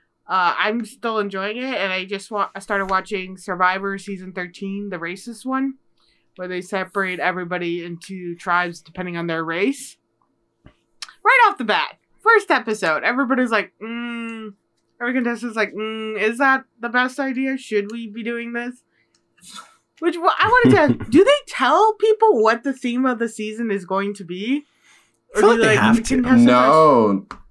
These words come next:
Speaker 3: not
Speaker 2: Oh.
Speaker 3: until they ste-, not until Jeff Probst says it, like, when they're on the beach, like, "This is what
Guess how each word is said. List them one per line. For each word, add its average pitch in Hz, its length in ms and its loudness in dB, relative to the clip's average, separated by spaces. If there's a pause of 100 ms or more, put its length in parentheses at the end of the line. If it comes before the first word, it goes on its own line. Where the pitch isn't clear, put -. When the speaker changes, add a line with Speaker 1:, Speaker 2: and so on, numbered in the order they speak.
(300)
Speaker 3:
not 110 360 2
Speaker 2:
Oh. 139 40 4
Speaker 3:
until 131 340 0
they 120 180 0
ste-, - 380 -2
not 107 220 4
until 117 220 -2
Jeff 107 320 0
Probst 107 300 2
says 98 340 2
it, 87 160 0
like, 85 300 0
when 92 200 0
they're 90 160 2
on 92 240 4
the 87 80 -2
beach, 85 320 -6
like, 76 240 -4
"This 85 240 -8
is 85 140 -8
what 82 340 -10